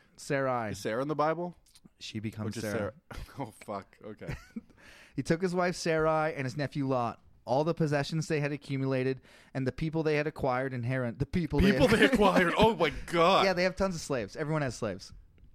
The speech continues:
Speaker 2: But I thought it's, the world's so brand new.
Speaker 1: No, it's thousands of years old at this
Speaker 2: Okay,
Speaker 1: point.
Speaker 2: who's
Speaker 1: Remember
Speaker 2: the,
Speaker 1: how old these, old those people
Speaker 2: who are
Speaker 1: live?
Speaker 2: the slaves then?
Speaker 1: Just shitty sons, I guess. You ask a lot of questions, <laughs> Kyle, that I
Speaker 2: Yeah.
Speaker 1: <laughs>
Speaker 2: That's so confusing.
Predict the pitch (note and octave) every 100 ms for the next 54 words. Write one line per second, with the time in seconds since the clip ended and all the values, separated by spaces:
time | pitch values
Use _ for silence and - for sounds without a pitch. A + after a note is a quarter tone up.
0 | - B3+ C4 D4 B3+ - - G#3+ F3+ G#3
1 | G#3 A3 D#3 F3+ F3 E3 E3 F#2+ - -
2 | - F3+ F3+ E3+ - D#3+ E3 D3+ C#3 A#2+
3 | A2 G#2 F#2+ A2+ D3+ C#3 A#2+ A2 E3 A3+
4 | C4 B3+ A#3+ B3+ G#3+ - E3+ G3 F#3+ A3
5 | A#3 A3+ A3+ D4+ D4 - - G#3 D#4 A3
6 | A2+ D#2+ - - - - - D#3 F#3+ -
7 | - - - - F3 E3 D#3 D#3 E3 E3
8 | E3 E3+ E3+ - - - - - _ -
9 | - - - - A#3 D4+ - C#4+ F3 E3+
10 | F3 F3+ E3 - - - - - D#3 -
11 | - - - G3 F3 A3 - E4 C#4 -
12 | - - - - - - - - - -
13 | - - - - - - _ - - -
14 | - - - - - - - - - G#3+
15 | - D#4 D4+ C4+ A#3 C4 D4 A#3+